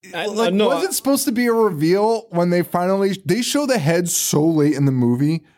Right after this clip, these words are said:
Speaker 1: I know,
Speaker 2: In the
Speaker 1: I know.
Speaker 2: garden? <laughs>
Speaker 1: In, like, it's really weird that you say that, 'cause it, there has to be, like, a term for it that, like, you're just already aware of.
Speaker 2: Yeah.
Speaker 1: I mean, we've already seen it, but
Speaker 2: Yeah.
Speaker 1: even when, like, I, uh,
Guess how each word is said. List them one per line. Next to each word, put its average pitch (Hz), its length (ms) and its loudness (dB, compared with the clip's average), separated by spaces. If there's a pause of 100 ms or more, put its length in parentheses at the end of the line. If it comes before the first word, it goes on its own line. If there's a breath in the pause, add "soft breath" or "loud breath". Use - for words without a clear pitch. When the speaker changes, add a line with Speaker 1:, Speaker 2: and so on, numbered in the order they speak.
Speaker 1:
I 170 80 0
know, 175 240 -2
Speaker 2:
In 185 160 4
the 214 80 4
Speaker 1:
I 208 60 -2
know. - 260 -2
Speaker 2:
garden? 226 800 0
<laughs> - 580 -14
Speaker 1:
In, 214 500 -2
like, 214 260 2
it's 214 520 -2 (140)
really 240 380 2
weird 214 280 2
that 190 100 0
you 151 100 0
say 139 280 -2
that, 180 280 0
'cause 160 160 -2
it, 156 340 -6
there 170 140 -2
has 247 180 -2
to 285 60 -6
be, 320 80 -2
like, 254 100 -2
a 202 80 0
term 131 380 -4
for 117 280 -8
it - 140 -16 (300)
that, 135 280 -4
like, 131 380 -6 (1500)
you're 165 100 -2
just 170 160 -4
already 160 300 2
aware 123 360 0
of. 135 60 -2
Speaker 2:
Yeah. 139 80 2
Speaker 1:
I 185 60 2
mean, 190 100 4
we've 220 160 2
already 151 160 2
seen 120 300 -6
it, 127 160 -12
but 151 200 0
Speaker 2:
Yeah. 147 100 2
Speaker 1:
even 269 180 2
when, 262 120 2
like, 165 220 -2
I, 160 160 -4
uh, 151 300 -10